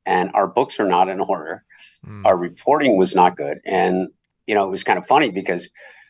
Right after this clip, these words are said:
Speaker 1: I think I got
Speaker 2: <clears throat>
Speaker 1: elected in part because of my business credentials. And I'm the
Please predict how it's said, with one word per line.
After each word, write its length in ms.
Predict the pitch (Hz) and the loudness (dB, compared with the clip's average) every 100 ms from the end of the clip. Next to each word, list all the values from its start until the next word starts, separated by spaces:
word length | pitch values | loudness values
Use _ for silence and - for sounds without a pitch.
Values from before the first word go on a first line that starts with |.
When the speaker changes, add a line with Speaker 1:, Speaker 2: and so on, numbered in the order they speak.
| _ _ - | _ _ -2
Speaker 1:
I 80 | 120 | -2
think 260 | - 135 | 0 2
I 120 | 113 107 | 2 4
got 360 | 101 98 - 123 | 4 4 4 -2
Speaker 2:
<clears throat> 60 | |
Speaker 1:
elected 480 | 104 104 123 - 104 | 0 2 2 2 -2
in 180 | 95 87 - - | -2 -4 -4 2
part 320 | 135 120 - _ | 4 4 -2 _
because 460 | 101 92 107 117 110 | -8 -2 2 2 2
of 140 | 95 | 0
my 460 | 95 90 87 85 85 - | 2 4 4 2 -2 -4
business 380 | 113 131 98 - | -2 0 -2 -4
credentials. 720 | - 80 78 71 78 - - _ _ _ _ | -8 -4 -4 -4 -8 -12 -14 _ _ _ _
And 180 | 104 101 | 0 4
I'm 220 | 104 110 | 4 4
the 400 | 107 104 104 98 | 2 2 0 -4